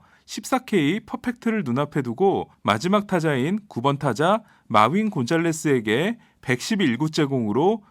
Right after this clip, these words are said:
구십일 마일 바깥쪽 커터를 던졌다가 안타를 맞습니다. 만약 퍼펙트를 달성했다면 다르비슈는 샌디 코펙스,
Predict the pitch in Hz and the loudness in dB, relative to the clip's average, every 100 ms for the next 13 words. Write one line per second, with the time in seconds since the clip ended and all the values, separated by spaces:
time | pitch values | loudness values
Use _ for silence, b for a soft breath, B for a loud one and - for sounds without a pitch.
0 | b - 135 185 185 170 127 95 80 120 | b -6 -4 0 0 2 0 -2 -2 -4
1 | - 160 180 165 208 - 240 214 131 135 | -2 -4 -4 -6 -8 -4 -2 -2 -2 -2
2 | 127 117 185 180 90 b b 110 127 165 | -2 -2 0 0 -2 b b -2 -2 0
3 | 190 190 104 - 151 113 92 85 82 b | 0 2 -2 -2 -4 -2 0 -2 -4 b
4 | b b 120 123 170 139 202 - b - | b b 0 2 4 2 0 -4 b -6
5 | 247 262 254 233 226 156 156 170 165 160 | -2 -2 -2 -2 0 -2 -2 -2 -2 -2
6 | 156 160 131 113 139 120 123 143 196 98 | -2 -2 -2 -2 -2 -4 -4 -2 -2 -4
7 | b b - - 226 247 - 208 170 - | b b -8 -2 -2 -2 -4 -2 -2 -2
8 | 110 95 | -2 -2